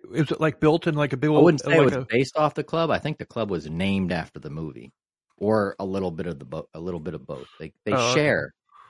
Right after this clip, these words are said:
Speaker 2: they share a joint
Speaker 1: A joint
Speaker 2: you know,
Speaker 1: interest.
Speaker 2: kind of interest. Yeah, yeah.
Speaker 1: Yeah, but yeah, I thought,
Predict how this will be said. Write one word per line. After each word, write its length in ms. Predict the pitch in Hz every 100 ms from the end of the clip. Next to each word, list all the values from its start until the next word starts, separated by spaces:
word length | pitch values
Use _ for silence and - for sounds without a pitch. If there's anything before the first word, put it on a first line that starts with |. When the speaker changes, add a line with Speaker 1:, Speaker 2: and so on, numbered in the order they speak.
| _
Speaker 2:
they 140 | 113 107
share 720 | - - 120 117 117 120 113 -
a 220 | 98 92
joint 800 | 87 82 101 101 95 - - - _ _ _ _ _ _ _ _ _ _ _ _ _ _ _ _ _ _ -
Speaker 1:
A 80 | 135
joint 240 | 131 127
Speaker 2:
you 80 | 113
know, 60 | -
Speaker 1:
interest. 240 | 95 - - - -
Speaker 2:
kind 240 | 82 76
of 100 | 69 - -
interest. 320 | 73 - - _
Yeah, 300 | 50 50 50 _ _ _
yeah. 100 | 50 - _ _ _ _ _ _ _ _ _ _ _ _ -
Speaker 1:
Yeah, 140 | 104
but 140 | 101 107 - - - 123
yeah, 180 | 147 135
I 60 |
thought, 220 | 160 147